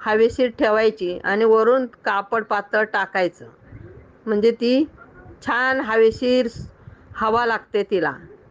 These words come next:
मग ती लोणच्यात टाकायचं. सहा किलो कैरी हिला फोडली, साफ केली आणि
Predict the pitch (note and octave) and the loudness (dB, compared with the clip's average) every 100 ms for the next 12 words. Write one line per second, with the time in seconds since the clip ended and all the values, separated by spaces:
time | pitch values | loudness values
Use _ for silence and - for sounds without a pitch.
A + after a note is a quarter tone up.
0 | - G#3 A3+ C#4 - C#4 B3+ B3 A#3+ A#3 | -8 -2 0 0 -2 -2 0 2 0 0
1 | C4+ G4 - - G#3 - D#3 - - _ | -2 -2 -10 -6 -6 -4 -8 -10 -20 _
2 | _ - - B3+ C5+ C#4 C#4+ C#4 C#4 B3 | _ -6 2 2 2 0 2 6 6 6
3 | G3 - _ _ _ _ _ _ _ _ | 0 -6 _ _ _ _ _ _ _ _
4 | _ _ G#3+ A#3+ C4+ - C4 C4+ C4+ A3+ | _ _ -8 0 0 4 4 4 0 -6
5 | - _ _ - A3+ A#3 _ - _ _ | -10 _ _ -6 -6 -6 _ -20 _ _
6 | _ B3+ C4+ C4 - _ _ _ _ _ | _ -4 -2 -2 -6 _ _ _ _ _
7 | _ G3 G#3+ C4 D4+ | _ -6 -2 0 -2